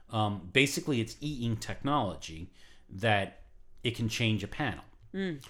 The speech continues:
Speaker 1: They got clearance to run it. And I believe they have. The thing is, where they are running it or they can running it, I don't think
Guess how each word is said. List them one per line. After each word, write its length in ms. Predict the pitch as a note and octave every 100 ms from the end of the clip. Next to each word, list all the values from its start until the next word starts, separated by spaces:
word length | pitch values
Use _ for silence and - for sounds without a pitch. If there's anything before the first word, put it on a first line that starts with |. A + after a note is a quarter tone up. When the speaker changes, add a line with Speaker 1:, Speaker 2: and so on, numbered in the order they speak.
| - - -
Speaker 1:
They 180 | B2+
got 600 | B2 G#2+ - D3 E3+ -
clearance 640 | - - E3 C#3 B2 - -
to 200 | - A#2
run 340 | G#2+ C#3 G2+
it. 60 | - - - - - - _ - _ - - - - _
And 140 | A#2+
I 60 | A#2
believe 400 | A#2 C#3 A#3 A#3+
they 200 | F3+ B2+ -
have. 580 | A#3 A3 E3+ D3+ - - - - - - - - _ -
The 80 | A2+
thing 380 | - B3 B3+
is, 520 | G3+ G3 C3+ A2+ - - - - - - - - - - -
where 600 | - C#3 C#3+ C#3+ D#3 F#3 F3+
they 360 | D#3+ D#3 - -
are 220 | C3 C#3+
running 340 | D#3 E3+ F3+ F3+
it 80 | B2
or 100 | A2
they 140 | A2+
can 440 | - - C#3 C#3
running 280 | D3 D#3 E3
it, 140 | E3+ - - - _ - - -
I 60 |
don't 240 | D3+ F3 -
think 160 | D#3+